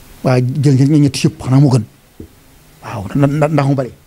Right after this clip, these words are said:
Su baree, déedéet sëñ bi, déedéet sëñ bi, déedéet sëñ bi. Ñ-, ñ-, ñ-, ñetti Lixlaas moo, moo gën a foor Baqara.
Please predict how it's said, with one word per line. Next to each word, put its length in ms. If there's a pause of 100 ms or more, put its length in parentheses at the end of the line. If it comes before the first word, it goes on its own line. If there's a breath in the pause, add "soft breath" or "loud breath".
Su 100
baree, 260 (440)
déedéet 280
sëñ 180
bi, 60
déedéet 220
sëñ 140
bi, 80 (220)
déedéet 180
sëñ 140
bi. 80 (880 loud breath)
Ñ-, 180
ñ-, 240
ñ-, 600
ñetti 260
Lixlaas 480
moo, 360
moo 400
gën 240
a 60
foor 300
Baqara. 340